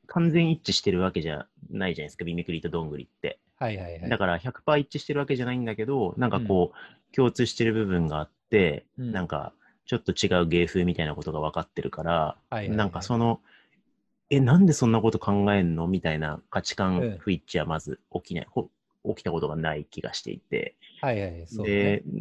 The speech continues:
Speaker 1: なんかこうずれるとしたら、あの、お互いの役割分担の違いで干渉範囲が違うんで、
Speaker 2: はいはいはい。
Speaker 1: 僕が普段見てる景色と、南さんが普段見てる景色って違うから、
Speaker 2: うん。
Speaker 1: あの、両者横断で起きたファクトに対する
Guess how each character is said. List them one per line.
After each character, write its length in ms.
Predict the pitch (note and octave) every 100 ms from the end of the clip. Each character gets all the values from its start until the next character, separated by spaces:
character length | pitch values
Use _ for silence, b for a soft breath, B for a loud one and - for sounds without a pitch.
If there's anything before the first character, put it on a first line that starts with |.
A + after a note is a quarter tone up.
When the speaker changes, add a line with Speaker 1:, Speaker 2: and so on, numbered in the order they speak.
| -
Speaker 1:
な 100 | C3+
ん 40 | B2
か 120 | G#2+
こ 120 | A#2+
う 40 | A2+
ず 120 | C3+
れ 100 | D#3+
る 100 | D#3
と 80 | C3+
し 100 | -
た 140 | C#3
ら、 400 | C3 B2+ B2 A2+
あ 60 | A2
の、 400 | G#2+ G#2 G#2 -
お 60 | A2+
互 280 | A#2 A#2
い 20 | A2+
の 80 |
役 220 | A2 G#2 A#2
割 140 | A2
分 220 | G#2+ G#2+
担 140 | F2+ D#2+
の 80 |
違 320 | D2+ F#2 E2+ D#2
い 20 |
で 80 | E2
干 260 | - G#2+
渉 200 | F#2+ G#2
範 220 | G2 F#2+ D2
囲 40 |
が 80 | F2+
違 300 | - F2+ D#2+
う 40 | D2
ん 160 | C#2+
で、 380 | D2 D2 G#1+ - _ b
Speaker 2:
は 100 | A2+
い 60 | G#2
は 80 | F2+
い 40 |
は 60 | E2+ E2+
い。 80 | G2 -
Speaker 1:
僕 240 | G#2+ G#2+ A#2
が 120 | G#2+
普 80 | A#2
段 140 | F2+
見 120 | F2+
て 100 | F2+
る 120 | E2
景 120 | D#2 D#2+
色 240 | - -
と、 360 | D#2+ D2+ D2+ _ -
南 240 | F#2+ E2
さ 140 | D#2 D#2+
ん 60 |
が 80 | D2+
普 100 | D2+
段 160 | D#2+ D#2
見 80 |
て 100 | D#2+
る 80 | D2+
景 140 | - D#2+
色 220 | - -
っ 20 | _ -
て 120 | -
違 40 | G#2
う 60 | E2+
か 140 | C#2+
ら、 280 | D#2 B1+ G#1 -
Speaker 2:
う 40 | C3
ん。 220 | A2 F2+ -
Speaker 1:
あ 140 | F2+
の、 420 | F2 F2 E2+ E2+ -
両 240 | B2 A#2+
者 180 | - G#2
横 300 | G2+ A#2+ A#2
断 200 | A#2+ A#2
で 80 | A#2
起 80 | A2+
き 60 |
た 80 | -
フ 120 | -
ァ 40 | A2
ク 100 | -
ト 80 | D#3
に 100 | D3+
対 180 | D3+ D3
す 160 | E3+
る 360 | D3 C3+ F#2+